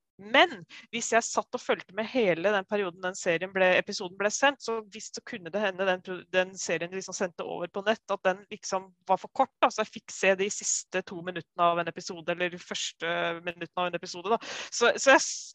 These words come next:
så jeg satte på vekkerklokka sånn fem om morgenen og liksom satt meg til og skulle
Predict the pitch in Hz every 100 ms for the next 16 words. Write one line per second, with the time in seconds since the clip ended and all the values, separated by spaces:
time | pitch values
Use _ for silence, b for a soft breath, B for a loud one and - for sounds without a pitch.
0 | B B 349 - 427 285 349 349 - 214
1 | 202 247 254 262 208 180 196 220 196 175
2 | 202 233 226 - 214 180 - 208 - 196
3 | 220 233 - 208